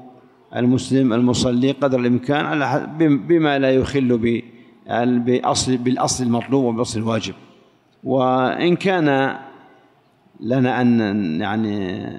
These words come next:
نتوسع إما في آخر الشرح أو الآن، وهو، ولعله ورد الس-، لا، ما، وهو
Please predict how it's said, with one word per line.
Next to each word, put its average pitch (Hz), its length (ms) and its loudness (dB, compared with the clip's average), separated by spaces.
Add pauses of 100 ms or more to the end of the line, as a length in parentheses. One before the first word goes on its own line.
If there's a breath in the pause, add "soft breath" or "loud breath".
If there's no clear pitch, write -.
(100)
نتوسع 127 680 -2
إما 101 680 -2
في 113 140 -2
آخر 113 160 -4
الشرح 104 680 -6
أو 175 120 2
الآن، 131 400 0 (1000)
وهو، 156 680 0 (2250)
ولعله 151 500 0 (3250)
ورد 135 220 -4
الس-، 120 320 -4 (260)
لا، 127 320 -4
ما، 117 500 -4 (520)
وهو 147 680 0